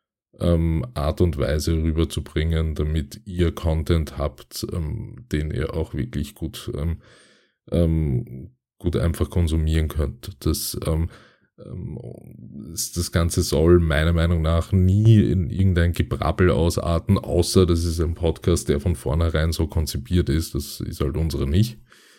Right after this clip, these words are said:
Dann ist, wäre das natürlich was anderes, aber im Regelfall sollte das nicht sein. Also das e-,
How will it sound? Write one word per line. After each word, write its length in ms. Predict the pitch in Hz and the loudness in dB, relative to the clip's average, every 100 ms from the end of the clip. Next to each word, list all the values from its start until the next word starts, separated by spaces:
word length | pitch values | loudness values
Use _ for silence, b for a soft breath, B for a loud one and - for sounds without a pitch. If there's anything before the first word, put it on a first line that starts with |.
| b _ | b _
Dann 140 | 73 | -4
ist, 200 | 71 76 | -2 -2
wäre 140 | 67 64 | -2 0
das 120 | 78 | -2
natürlich 340 | 73 82 73 | -2 -2 0
was 120 | 71 | -2
anderes, 580 | - 76 82 73 78 82 | -2 -2 0 2 2 0
aber 340 | - 82 80 B B B _ | -2 0 0 B B B _
im 180 | 92 82 | 0 2
Regelfall 720 | 73 80 92 - 85 87 71 | 2 2 0 2 2 2 0
sollte 320 | - 82 73 78 | -4 -4 -2 -2
das 180 | 73 | -2
nicht 380 | 76 71 69 - | -4 -4 -6 -8
sein. 240 | - - 53 | -8 -6 -8
Also 180 | 82 | -8
das 220 | 64 64 - _ _ - | -6 -8 -10 _ _ -10
e-, 220 | 80 62 | -6 -6